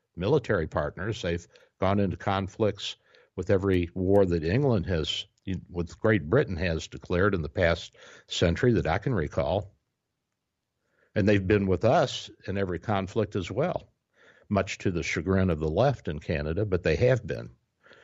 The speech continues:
But they don't need a, a nuclear capability. They don't need a huge standing army. They've got us. <laughs> They've got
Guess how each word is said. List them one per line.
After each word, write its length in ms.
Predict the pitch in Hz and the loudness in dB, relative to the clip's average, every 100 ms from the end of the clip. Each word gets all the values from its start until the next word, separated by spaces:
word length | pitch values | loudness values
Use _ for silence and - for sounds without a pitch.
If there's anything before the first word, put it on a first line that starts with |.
| _ - | _ -4
But 140 | 120 | 0
they 120 | 139 | 4
don't 200 | 185 214 | 4 4
need 200 | 95 67 | 0 -2
a, 100 | 71 - | -8 -10
a 80 | 90 | -8
nuclear 480 | 82 85 - 80 76 | -2 -2 -2 -4 -4
capability. 840 | - 87 67 71 85 95 135 156 - - - | -2 -2 -2 -2 0 2 0 -2 -8 -18 0
They 120 | 107 | 2
don't 180 | 175 147 | 4 4
need 180 | 117 85 | 2 0
a 60 | |
huge 320 | 78 101 78 | 0 0 -2
standing 460 | - 98 95 95 90 | -2 2 2 2 0
army. 400 | 101 120 165 - _ _ _ _ _ - - | 0 0 -2 -6 _ _ _ _ _ -20 -10
They've 240 | 85 80 | -2 -2
got 220 | 78 98 139 | 2 2 4
us. 460 | 202 131 - - - _ _ _ _ | 2 0 -2 -8 -12 _ _ _ _
<laughs> 540 | _ _ 87 90 - | _ _ -16 -16 -10
They've 240 | 143 101 107 | -2 0 0
got 300 | 107 95 | 0 0